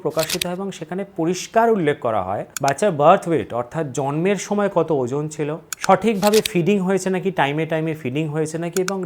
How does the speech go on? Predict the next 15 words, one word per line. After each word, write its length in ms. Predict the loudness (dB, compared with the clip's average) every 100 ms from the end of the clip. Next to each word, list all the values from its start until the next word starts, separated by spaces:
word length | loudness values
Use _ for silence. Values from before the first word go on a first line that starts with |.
| -2
ডায়রিয়া 500 | 0 2 0 0 -2 -4 -6
হওয়া 280 | -4 0 -2 -4 -4
না 100 | 0 0
হওয়া। 200 | -2 -8 -8 -8 -8 -10 0 0
এই 80 | 2
তিনটে 280 | -2 0 0 -2
ব্যাপার 280 | -4 -4 -4 -6 -18 -14 -8 -2
ছ 20 | 2 4
মাস 160 | 2 2
অবধি 340 | -2 -4 -8 -10 -12 _ -16
একটা 140 | -2 2 4
বাচ্চার 320 | 2 -2 -4 -2
প্রত্যেক 360 | -2 2 2 2 -2
মাসে 220 | -6 -8 -2
কীরকমভাবে 640 | 2 2 0 -4 -2 0